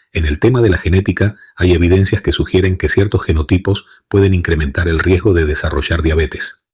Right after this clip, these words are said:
Sin embargo, la genética es solo una pieza del rompecabezas.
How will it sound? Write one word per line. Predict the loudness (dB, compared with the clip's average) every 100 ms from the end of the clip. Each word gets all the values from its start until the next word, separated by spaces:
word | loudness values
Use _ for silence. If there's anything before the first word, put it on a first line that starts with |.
| _ _
Sin | -2 0
embargo, | 0 0 0 -2 -4 -12 -12
la | -8
genética | -4 0 0 0 -2 -4 -6 _
es | -4
solo | 2 4 4
una | 4 2
pieza | 0 2 2
del | 0
rompecabezas. | 0 -2 -2 -4 -2 -2 -4 -10 -16